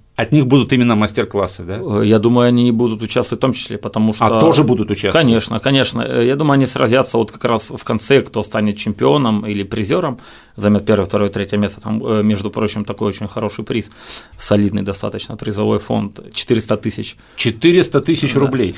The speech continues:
Speaker 2: да.
Speaker 1: Кстати, я вот в пресс-релизе читаю, да, действительно, призовой фонд турнира четыреста тысяч
Speaker 2: Ну да.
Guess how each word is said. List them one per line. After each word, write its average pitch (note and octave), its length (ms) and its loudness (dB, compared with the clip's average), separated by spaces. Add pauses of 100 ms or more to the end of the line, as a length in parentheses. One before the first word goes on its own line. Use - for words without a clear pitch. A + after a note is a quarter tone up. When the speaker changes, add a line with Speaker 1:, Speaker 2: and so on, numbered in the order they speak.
Speaker 2:
да. A#2+ 60 -6
Speaker 1:
Кстати, A#2 340 4
я B2+ 120 6
вот A2 100 2
в - 60 -10
пресс-релизе B2 580 2
читаю, C3+ 460 4
да, A#2 220 4
действительно, G#2+ 640 -2
призовой A#2 400 2
фонд C3 260 2
турнира B2+ 420 2
четыреста D3 760 -4
тысяч A#2 520 -4
Speaker 2:
Ну A2+ 60 -8
да. A2 180 -6